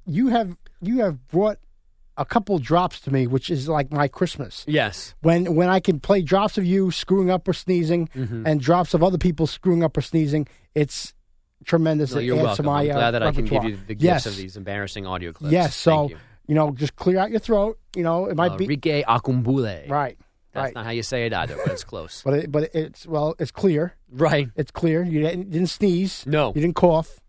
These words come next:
Speaker 2: <clears throat>
Speaker 1: So get it all out.
Speaker 2: Ahem.
Speaker 1: Get it all out of the
Speaker 2: Do I
Speaker 1: system.
Speaker 2: sound like Taz yet? I gotta master that.
Speaker 1: <laughs>
Speaker 2: Ahem.
Speaker 1: That's an art.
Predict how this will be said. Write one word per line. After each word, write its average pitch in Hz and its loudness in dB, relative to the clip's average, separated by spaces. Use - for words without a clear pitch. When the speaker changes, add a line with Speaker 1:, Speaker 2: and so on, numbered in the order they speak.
Speaker 2:
<clears throat> 233 2
Speaker 1:
So 143 -2
get 160 2
it 185 0
all 196 2
out. 180 2
Speaker 2:
Ahem. 196 4
Speaker 1:
Get 151 -2
it 156 0
all 185 2
out 202 2
of 214 0
the 220 0
Speaker 2:
Do - -10
I 220 0
Speaker 1:
system. 180 -2
Speaker 2:
sound 143 2
like 120 0
Taz 120 4
yet? 143 0
I 117 -2
gotta 107 0
master 107 -4
that. 92 -4
Speaker 1:
<laughs> - 0
Speaker 2:
Ahem. 202 4
Speaker 1:
That's 190 2
an 156 4
art. 147 2